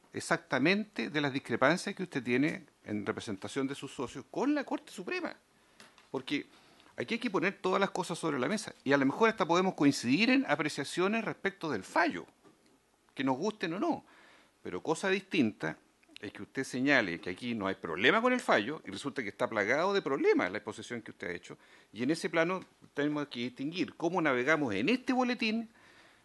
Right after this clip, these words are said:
haciendo cumplir un fallo y al mismo tiempo explicitando nuestras diferencias,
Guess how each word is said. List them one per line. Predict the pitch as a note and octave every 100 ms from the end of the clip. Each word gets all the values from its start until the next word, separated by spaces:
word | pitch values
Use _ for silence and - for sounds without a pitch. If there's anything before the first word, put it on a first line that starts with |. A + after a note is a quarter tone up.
| _
haciendo | - - E3 G3 G3
cumplir | E3 D#3+ E3
un | E3+
fallo | - D3+ C#3+ E3+ - _ _ _ _ _
y | G2
al | G#2
mismo | A#2+ D#3+ D#3+
tiempo | E3 E3 E3+
explicitando | D#3 - A2+ G2 A#2+ C#3 C3+
nuestras | C3+ -
diferencias, | C#3 - F4 E4+ - -